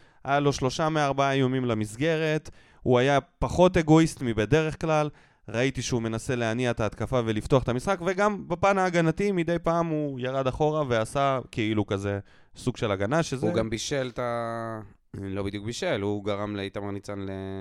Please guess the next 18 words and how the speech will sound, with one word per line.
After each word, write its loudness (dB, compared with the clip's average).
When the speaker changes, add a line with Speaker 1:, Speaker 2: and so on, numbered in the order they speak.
Speaker 2:
להדוף -6
בבעיטה -6
החופשית, -10
ואז -6
היה -6
את -12
השער -10
של, -12
אה, -10
יחזקאל. -16
Speaker 1:
בעיטה 0
מצוינת 4
הייתה -4
שם. -10
Speaker 2:
כן. -6
Speaker 1:
בעיטה 0
מצוינת, 2
וההצלה 4